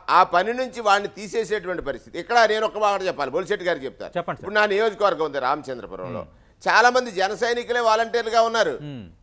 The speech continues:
Speaker 1: జనసేన అభిమానులు, జనసేనలో పనిచేసేటువంటి వాళ్ళు మా నియోజకవర్గంలో వాలంటీర్గా ఉన్నారు,
Speaker 2: Hmm.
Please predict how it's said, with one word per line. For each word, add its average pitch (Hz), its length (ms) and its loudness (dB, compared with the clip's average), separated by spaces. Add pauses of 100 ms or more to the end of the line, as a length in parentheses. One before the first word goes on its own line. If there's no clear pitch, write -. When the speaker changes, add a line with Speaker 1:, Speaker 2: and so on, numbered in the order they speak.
Speaker 1:
జనసేన 202 760 2 (100)
అభిమానులు, 202 680 4 (480)
జనసేనలో 202 560 4
పనిచేసేటువంటి 185 840 -2
వాళ్ళు 214 400 2 (280)
మా 190 320 6
నియోజకవర్గంలో 208 800 4
వాలంటీర్గా 226 600 6
ఉన్నారు, 196 500 4
Speaker 2:
Hmm. 139 220 -10